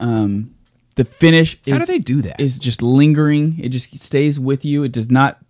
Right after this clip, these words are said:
Speaker 1: dissipate
Speaker 2: I mean, it's, it's
Speaker 1: quickly.
Speaker 2: forty-four percent alcohol. How do they get it to go down with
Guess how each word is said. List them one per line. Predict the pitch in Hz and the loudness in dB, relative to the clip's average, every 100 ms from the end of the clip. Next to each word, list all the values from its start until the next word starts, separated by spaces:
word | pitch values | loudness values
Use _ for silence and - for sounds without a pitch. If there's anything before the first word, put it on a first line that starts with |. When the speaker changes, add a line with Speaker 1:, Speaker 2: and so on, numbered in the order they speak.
| _ 135 | _ -8
Speaker 1:
dissipate | 139 135 135 147 143 - - _ _ _ _ | -6 -8 -4 -2 -2 -6 -16 _ _ _ _
Speaker 2:
I | - | -8
mean, | 175 | -6
it's, | - - | -6 -6
it's | 139 | -4
Speaker 1:
quickly. | 139 139 | -2 2
Speaker 2:
forty-four | 160 196 185 165 | 2 2 0 -4
percent | 156 139 135 | -4 -4 -2
alcohol. | 120 - 92 90 | -2 -2 -2 -2
How | 135 | -2
do | 202 | -4
they | 240 196 | -2 -4
get | 110 117 | 0 0
it | 113 90 _ _ _ _ _ _ | 0 -2 _ _ _ _ _ _
to | 139 | -6
go | 127 117 | -4 -2
down | 95 107 110 90 85 107 - | -2 -2 0 -2 -4 -8 -6
with | 110 101 | -4 -4